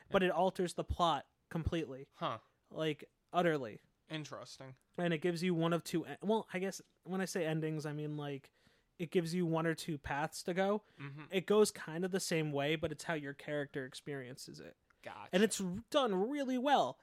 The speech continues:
Speaker 1: because when I had to make the choice, I had to put down my controller and I had to go, "Who the fuck am I choosing here? What am I choosing here?"
Speaker 2: Mm-hmm.
Speaker 1: And I think you'll make the same, maybe 'cause I spoiled the choice, for the fact that there's a choice in it,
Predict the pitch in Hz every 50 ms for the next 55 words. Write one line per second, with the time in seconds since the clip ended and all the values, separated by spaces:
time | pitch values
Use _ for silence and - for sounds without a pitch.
0 | _ _ _ _ _ 226 196 240 214 - 202 202 214 233 254 254 277 233 247 233
1 | 240 233 - - 165 - - 175 196 220 226 - - - _ - 180 226 285 269
2 | 214 180 - - 208 196 - 208 196 185 180 160 - 156 143 - - 170 180 175
3 | 160 147 160 160 151 156 143 151 143 143 - - 185 185 190 175 175 - - -
4 | 175 151 - - 160 156 135 135 143 - - 156 160 160 - 143 143 147 135 95
5 | 90 - _ _ _ _ _ _ _ _ - 170 175 180 180 185 180 170 156 -
6 | - - 156 147 151 143 135 139 147 147 - - - - _ _ - 131 131 131
7 | 131 131 139 135 131 _ _ _ _ _ _ _ _ _ 170 185 185 180 180 156
8 | 165 180 170 - - 185 196 208 220 - - 175 175 180 190 185 185 185 - _
9 | 180 170 - - 156 160 170 170 170 165 160 - _ - - _ _ _ _ _
10 | _ - 175 196 208 247 - - 233 208 180 - - - - 180 185 190 180 165
11 | 151 - - 160 151 165 170 - - - 165 165 170 165 156 165 156 - - 175
12 | 175 170 175 156 165 160 156 156 143 - - 165 170 180 - 196 185 196 208 196